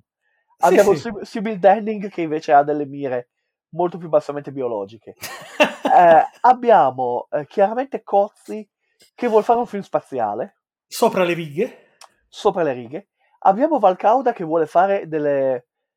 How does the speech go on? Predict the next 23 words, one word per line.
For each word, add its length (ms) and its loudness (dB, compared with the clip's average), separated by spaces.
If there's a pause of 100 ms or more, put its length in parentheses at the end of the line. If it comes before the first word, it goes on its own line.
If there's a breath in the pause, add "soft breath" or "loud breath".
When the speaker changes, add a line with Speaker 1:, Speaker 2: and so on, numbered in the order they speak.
Speaker 2:
delle 260 -4
animazioni 440 -4
meccaniche, 540 -4
dei 100 -6
mostri 340 -4
meccanici, 680 -8 (760)
e 140 -2
ognuno 380 -2
ha 120 0
modo 280 -2
di 100 -12
fare 540 -4 (580)
quello 200 -2
Speaker 1:
Quello 120 2
Speaker 2:
che 60 -4
Speaker 1:
che 60 -6
Speaker 2:
gli, 40 -4
Speaker 1:
vuole. 340 -10
Speaker 2:
quello 200 -2
che 100 0
gli 100 -4
piace. 440 -2
Speaker 1:
<laughs> 260 -6